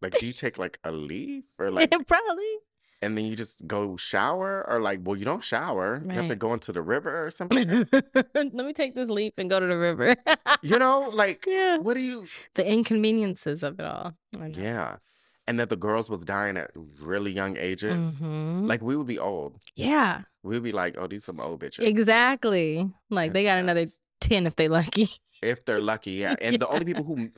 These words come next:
Speaker 1: got, got to forty were the rich people.
Speaker 2: Right, exactly. Who had the access to, yeah.
Speaker 1: Hmm, let's
Speaker 2: I
Speaker 1: see,
Speaker 2: know.
Speaker 1: a, an event or something. Um,
Speaker 2: That's so tough.
Speaker 1: that is tough. I feel like I should have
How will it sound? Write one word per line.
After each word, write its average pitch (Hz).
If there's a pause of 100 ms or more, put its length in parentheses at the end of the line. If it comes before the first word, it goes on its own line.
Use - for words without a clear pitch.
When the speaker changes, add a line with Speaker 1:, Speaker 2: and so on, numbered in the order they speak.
Speaker 1:
got, 127
got 143
to -
forty 113
were 92
the 90
rich 107
people. 95
Speaker 2:
Right, 185
exactly. 175
Who 180
had 180
the 170
access 185
to, 202 (640)
yeah. 196 (720)
Speaker 1:
Hmm, 214 (400)
let's 175
Speaker 2:
I 214
Speaker 1:
see, 127
Speaker 2:
know. 101
Speaker 1:
a, 117 (220)
an 120
event 113 (380)
or 104
something. 95 (100)
Um, 143
Speaker 2:
That's 147
so 294
tough. -
Speaker 1:
that 92
is 87
tough. 71 (400)
I 117
feel 131
like 123
I 98
should 95
have 82